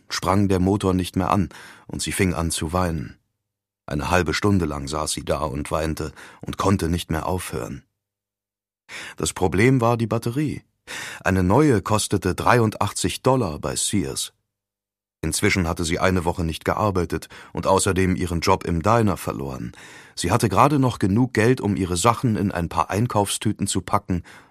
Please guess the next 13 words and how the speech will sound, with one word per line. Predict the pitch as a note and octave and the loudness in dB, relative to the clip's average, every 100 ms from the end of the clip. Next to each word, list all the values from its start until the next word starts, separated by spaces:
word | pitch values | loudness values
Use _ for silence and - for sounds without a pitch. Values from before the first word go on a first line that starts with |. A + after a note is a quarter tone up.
| _ | _
und | G2 F2+ | -2 0
zu | F#2 | -4
verschwinden. | F2+ E2+ D#2 D#2 - - - _ _ _ _ _ _ _ _ _ _ _ _ _ _ _ _ _ _ - | -4 -4 -4 -6 -8 -12 -16 _ _ _ _ _ _ _ _ _ _ _ _ _ _ _ _ _ _ 0
In | G#2+ F#2 E2+ | 2 2 0
Dubuque | F#2 F#2+ D3+ F3 G#2+ D#2 C#2+ - - | 0 4 4 4 0 -2 -4 -10 2
arbeitete | G2+ G#2+ G#2+ A2 F#2+ G2 | 4 4 2 2 0 2
Jeanette | F#2 F2+ G#2 - | 2 2 0 -2
in | F#2 | -2
der | E2+ | 0
Nachtschicht | F2 G2+ - - E2+ - - D#2 | 0 0 -2 -4 -2 -4 -6 -6
an | D2+ | -6
einer | D2+ D2+ | -6 -4
Tankstelle. | - F#2 - - A#1+ G1+ | 0 0 0 -4 -8 -10